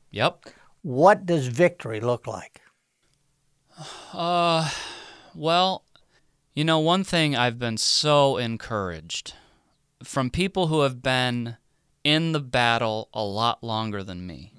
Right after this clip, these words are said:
Speaker 1: because I'll tell you, there were days I was so discouraged that I felt like, "I'm just gonna quit. This is too much. I can't handle this."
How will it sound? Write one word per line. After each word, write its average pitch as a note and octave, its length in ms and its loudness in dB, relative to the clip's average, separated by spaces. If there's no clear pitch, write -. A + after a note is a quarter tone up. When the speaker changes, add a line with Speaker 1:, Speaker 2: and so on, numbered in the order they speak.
Speaker 1:
because B2 240 -4
I'll C#3 140 4
tell C3 260 -2
you, G#2 140 -2
there B2 180 -4
were C3+ 100 -6
days B2 540 -2
I A2 160 -6
was G2+ 180 -8
so A#2+ 760 -4
discouraged G#2 840 -6
that G#2 120 -6
I G2+ 160 -4
felt G2+ 360 -10
like, G2 380 -10
"I'm A2 140 -10
just A2+ 220 -8
gonna D3+ 120 -6
quit. - 340 -12
This E3+ 180 -4
is E3+ 140 -4
too - 140 -8
much. F#3 500 -8
I D3+ 100 0
can't D#3+ 320 -4
handle E3 320 -2
this." F2 340 -12